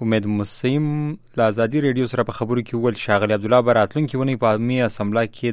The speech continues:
د ګډون لپاره نیویارک ته ولاړ شي. ښاغلي م-، میسم زیاته کړه چې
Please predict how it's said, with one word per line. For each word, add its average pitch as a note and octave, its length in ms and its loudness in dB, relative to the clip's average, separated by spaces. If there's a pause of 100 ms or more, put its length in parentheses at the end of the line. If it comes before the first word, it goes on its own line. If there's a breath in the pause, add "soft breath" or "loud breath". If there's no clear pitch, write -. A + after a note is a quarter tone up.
د - 20 -4 (140)
ګډون G#2 320 0 (180)
لپاره A2 380 0
نیویارک G2 320 0
ته F#2 100 -10
ولاړ F#2 220 -2
شي. - 120 -2 (680 loud breath)
ښاغلي A#2+ 300 0
م-، A#2+ 220 -2 (180)
میسم D3+ 340 0 (460)
زیاته C3+ 200 4
کړه C3+ 120 2 (100)
چې C3 140 -4